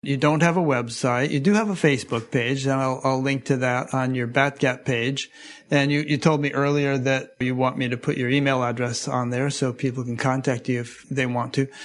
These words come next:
And we should perhaps say that you might get overwhelmed with emails and you might not be able to respond to them all. And at some point, you might ask me to take the email address off of the web page, which I could do.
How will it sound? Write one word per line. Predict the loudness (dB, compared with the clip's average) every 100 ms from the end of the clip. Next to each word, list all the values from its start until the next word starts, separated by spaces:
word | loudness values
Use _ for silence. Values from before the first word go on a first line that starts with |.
| -18 -2
And | 0
we | 0
should | 0 0
perhaps | 2 2 -2
say | 2 2
that | 4 0 0
you | 0 4
might | 4 2 2
get | 2
overwhelmed | 2 2 0 2 2 2 0 -2 -6 -16 _
with | -4 -2 -2 -2
emails | 0 2 2 2 0
and | -2
you | 0
might | 0 0
not | 0 0
be |
able | 0 0
to | -2
respond | -4 -2 -2 -2 -2
to |
them | -2 0
all. | 0 0 0 0 -2
And | -4 -8 -18 -20 -4
at | -4
some | 2 2
point, | 2 0 0 -4
you | -2
might | 0 0 0
ask | -2 -2
me | -4
to | -2
take | -2 -2 -4 _ -10
the | -2
email | 0 0 0
address | 0 -2 0
off | 0 2 0
of | -2
the | -2 -2
web | 0 0 -2 -2
page, | 0 0 -2
which | -2
I | -2 -2
could | -4 -2
do. | -2 0 -2